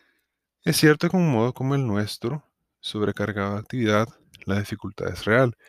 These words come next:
y no podemos subestimarla. Sin embargo, hemos de hacer notar que el verdadero problema no reside ahí. Reside más bien en saber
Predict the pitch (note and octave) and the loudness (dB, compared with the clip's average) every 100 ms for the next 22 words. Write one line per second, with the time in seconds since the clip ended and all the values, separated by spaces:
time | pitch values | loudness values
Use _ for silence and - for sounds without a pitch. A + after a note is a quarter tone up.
0 | - - _ _ - A2 G#2 G2 G#2 G2+ | -20 -20 _ _ -6 -4 -2 -2 -2 -2
1 | G2 F2+ - A2 A#2 G#2 F2 - _ _ | -6 -6 -6 -2 0 0 -4 -8 _ _
2 | _ _ _ _ _ - G#2 B2 C3+ A2+ | _ _ _ _ _ -8 -2 0 2 2
3 | G2+ G2 C3 D#3 - _ _ - A#2+ C3+ | 2 0 -2 -2 -12 _ _ -2 0 2
4 | C3+ - C3+ D3+ D3 A2+ A#2+ - G#2+ G2+ | 2 4 2 2 2 2 2 0 -2 0
5 | G2 G2 A2 A#2+ C#3 A2+ B2 A2 F#2+ F#2 | 2 0 0 0 0 0 0 -2 -4 -6
6 | - F2+ F2+ C3+ - _ _ _ _ _ | -6 -4 -4 -4 -8 _ _ _ _ _
7 | _ _ _ _ _ - B2 C#3 C3+ D3+ | _ _ _ _ _ -4 -2 2 2 4
8 | D#3+ - B2 C#3+ C#3+ C3+ A#2+ B2 D3 | 2 2 2 4 2 0 2 2 2